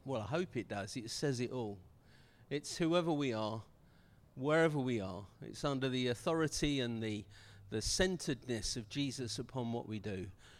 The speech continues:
And oh, look, it's a church with no walls. Let's get out there and let's share that good news with whoever will listen and be part of it. So this title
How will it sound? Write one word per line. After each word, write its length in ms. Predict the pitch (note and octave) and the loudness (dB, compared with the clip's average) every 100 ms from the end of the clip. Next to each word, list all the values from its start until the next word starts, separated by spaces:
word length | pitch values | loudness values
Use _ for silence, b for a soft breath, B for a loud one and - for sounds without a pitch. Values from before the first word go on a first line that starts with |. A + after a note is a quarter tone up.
| B B | B B
And 100 | C#3 | 0
oh, 120 | F3 | 2
look, 300 | G3 F3 B2 | 4 4 2
it's 120 | G#2+ - | -2 -10
a 80 | |
church 540 | - - G3 B2 - - | -8 -2 0 0 -2 -6
with 160 | C3+ | -2
no 200 | C#3+ D3 | 2 2
walls. 680 | C#3 D3 C3+ A2+ G#2 - - - B B B B | 4 4 2 0 -6 -8 -10 -12 B B B B
Let's 240 | D#3+ E3+ - | -4 -2 0
get 180 | E3+ D#3 | 4 6
out 260 | D#3 D#3 | 6 4
there 260 | C3 A2+ G#2 - | 2 2 0 -6
and 100 | C3 | -6
let's 220 | C3 B2+ | -6 -6
share 340 | - - C#3 A#2+ | -6 0 2 2
that 240 | A#2 A#2 | 0 -2
good 240 | - A#2 B2 | 0 0 0
news 560 | A2 G2+ - - - - | 0 -2 -4 -4 -4 -4
with 400 | G#2+ G#2 - - b b b b | -2 0 0 -4 b b b b
whoever 560 | - C#3 D#3+ D#3 A2+ F2+ - - b b b | 2 6 6 4 0 -2 -10 -20 b b b
will 140 | - A#2+ | -4 0
listen 540 | B2+ C#3 - D3 C#3+ - b b - | 2 4 4 4 2 -4 b b -4
and 140 | A#2 | -2
be 140 | A2+ A2 | 0 -2
part 340 | - A#2+ A#2 | -2 0 2
of 160 | A2+ G2+ | 2 2
it. 160 | F#2 - - - - - - - - - - - - - - - - B B B B B B | -4 -10 -20 -20 -20 -20 -20 -20 -20 -20 -20 -20 -20 -20 -20 -14 -14 B B B B B B
So 200 | - G#3 | 8 8
this 240 | B3+ - | 8 4
title 880 | - A#3 A3+ F#3+ - E3+ D3+ C#3+ B2+ | 4 6 6 4 2 4 4 2 -2